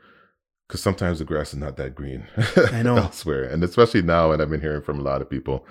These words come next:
Speaker 2: Yeah.
Speaker 1: uh, that the dating world is, is, <laughs> you know, not, not that great. I've been hearing that from some
Speaker 2: Yeah.
Speaker 1: people or whatever.
Speaker 2: But tell me
Speaker 1: Um,
Speaker 2: this,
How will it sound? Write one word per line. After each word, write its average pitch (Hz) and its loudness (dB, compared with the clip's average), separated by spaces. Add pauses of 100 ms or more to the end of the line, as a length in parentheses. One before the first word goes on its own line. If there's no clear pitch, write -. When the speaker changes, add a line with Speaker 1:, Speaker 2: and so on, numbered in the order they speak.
(140)
Speaker 2:
Yeah. 104 -8 (520)
Speaker 1:
uh, 71 0
that 67 -6
the 73 -6
dating 76 -2
world 65 -4 (480)
is, 65 -8 (200)
is, 69 -6 (220)
<laughs> - -4
you 95 2
know, 85 4
not, 80 0
not 78 2
that 71 0
great. 62 -6 (180)
I've 123 4
been 131 6
hearing 101 6
that 85 2
from 71 -8
some 82 -8
Speaker 2:
Yeah. 120 0
Speaker 1:
people 65 -4
or 65 -6
whatever. 60 -8 (180)
Speaker 2:
But 120 -4
tell 139 2
me 135 4
Speaker 1:
Um, 135 2
Speaker 2:
this, 117 0